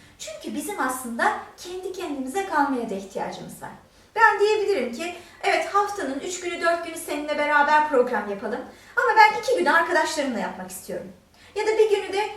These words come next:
kendim evde yalnız kalmak istiyorum. Kendi kendime, sen dizi seyretmeyi sevmiyorsun, ben dizimi seyredeceğim." Ya da sen işte, e, belki, e, sevmediğin bir aktivite var. E, işte ben, e, yürüyüş yapıyorum.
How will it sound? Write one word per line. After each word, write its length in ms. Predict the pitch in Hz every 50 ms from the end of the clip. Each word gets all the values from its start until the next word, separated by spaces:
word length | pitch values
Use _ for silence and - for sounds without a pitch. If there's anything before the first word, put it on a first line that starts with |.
| - -
kendim 320 | - 539 508 359 359 359 403
evde 220 | 415 403 359 339
yalnız 380 | 349 359 359 349 294 - - -
kalmak 320 | 262 240 226 202 196 196
istiyorum. 320 | - - - 196 - - - -
Kendi 300 | 587 554 494 440 392 392
kendime, 320 | 403 240 240 233 226 294
sen 280 | - 415 403 392 381 381
dizi 160 | 359 370 359
seyretmeyi 500 | 392 370 359 339 339 339 320 320 320 320
sevmiyorsun, 560 | - 349 320 277 254 240 202 202 208 285 302
ben 220 | 320 302 294 285 277
dizimi 220 | 269 - 254 240
seyredeceğim." 540 | 240 - 214 180 180 180 180 - - - - - - - - - - - -
Ya 80 | 440
da 100 | 453 466
sen 260 | 466 - 453 392 392 403 - - - - -
işte, 220 | 349 349 - 392 381 381 370 - - - -
e, 380 | - 311 320 311 311 302 302 - -
belki, 540 | 370 381 381 - - 381 381 370 359 359 - - - _ _ _ _ -
e, 220 | 254 277 294 294
sevmediğin 640 | 294 294 - 403 403 392 370 302 - 311 320 330 349 339
bir 180 | 330 - - - -
aktivite 520 | 302 302 - - 349 339 - - 302 240 -
var. 160 | - - - - - - -
E, 420 | - 233 233 220 208 202 190 - 220
işte 240 | - - - 277 262
ben, 160 | 294 294 285
e, 520 | 262 - - - - - - - - - 247
yürüyüş 320 | 294 381 381 381 - -
yapıyorum. 400 | 269 220 - 220 202 196 196 -